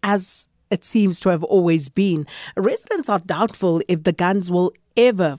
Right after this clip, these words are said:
fall silent in this township. And in a recent incident, a seven-year-old girl was lucky to survive stray bullets, not a bullet, but stray bullets.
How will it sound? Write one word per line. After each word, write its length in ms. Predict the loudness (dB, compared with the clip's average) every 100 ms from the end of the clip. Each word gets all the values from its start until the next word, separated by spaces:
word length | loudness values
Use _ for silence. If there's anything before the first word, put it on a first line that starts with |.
| -4
fall 240 | 0 0
silent 680 | -2 0 0 0 -2 -6 -8 -2
in 340 | 2 4 2 0 -6
this 400 | 0 0 0 -2
township. 560 | -2 -2 -4 -8 -8 -16 -18 -4
And 360 | 0 2 2 2
in 140 | 2
a 60 | 2
recent 440 | 2 2 0 0 2
incident, 560 | 0 2 0 -2 -4 -10 -10
a 60 |
seven-year-old 880 | -10 -4 -2 0 2 2 2 0 0
girl 320 | 0 2 0 -4 -16 -20 -2
was 200 | -2 2
lucky 460 | 0 -2 -4 -6 -6 -10
to 140 | -6
survive 720 | -4 -2 2 2 4 2 -2 _ _ _ _ -14
stray 420 | -10 0 2 2
bullets, 600 | 2 2 2 -4 -10 -4
not 300 | 0 0 -4 _ _ 2
a 140 | 2
bullet, 480 | 2 0 2 0 -4 _
but 200 | -6 -6
stray 420 | -10 -4 -2 0
bullets. 580 | 0 2 2 0 -6